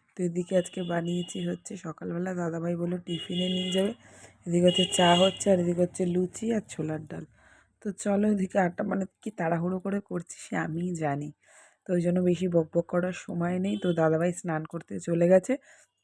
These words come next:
আমাদেরকে নামিয়ে দিয়ে তোমাদের দাদাভাই আবার অফিস যাবে। তো চলো, ঝটপট করে রান্নাটা সেরে ওকে টিফিনটা গুছিয়ে দিই। তো ওর তৈরি করে রেখে গেলে কী হয় বলো তো, ছেলের না স্কুল থেকে আসলে খিদা পেয়ে যায়, তাই জন্য,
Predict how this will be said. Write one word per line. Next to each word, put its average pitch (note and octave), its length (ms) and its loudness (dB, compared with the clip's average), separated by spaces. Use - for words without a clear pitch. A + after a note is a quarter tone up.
আমাদেরকে D#3+ 480 2
নামিয়ে E3+ 420 2
দিয়ে G#3+ 160 -2
তোমাদের E3+ 360 -4
দাদাভাই D3+ 460 -2
আবার A#3 180 -2
অফিস D3+ 360 -6
যাবে। C#3+ 240 -12
তো G3 80 -8
চলো, G#3 240 2
ঝটপট F3 400 0
করে F3+ 240 -6
রান্নাটা E3 420 0
সেরে F3+ 280 -4
ওকে F3 180 -2
টিফিনটা E3+ 500 -8
গুছিয়ে E3+ 440 -6
দিই। A#3 140 -6
তো - 60 -4
ওর F3+ 180 4
তৈরি G3+ 280 2
করে A3 200 0
রেখে G#3+ 240 0
গেলে A3 200 2
কী G#3+ 180 -10
হয় G#3+ 140 2
বলো A3 160 2
তো, B3 100 -6
ছেলের G3 320 -2
না A3 80 0
স্কুল F#3 240 -12
থেকে G3 200 -6
আসলে - 320 -8
খিদা G3 320 4
পেয়ে D#3 260 2
যায়, C#3+ 220 -10
তাই F#3+ 160 0
জন্য, G3+ 180 4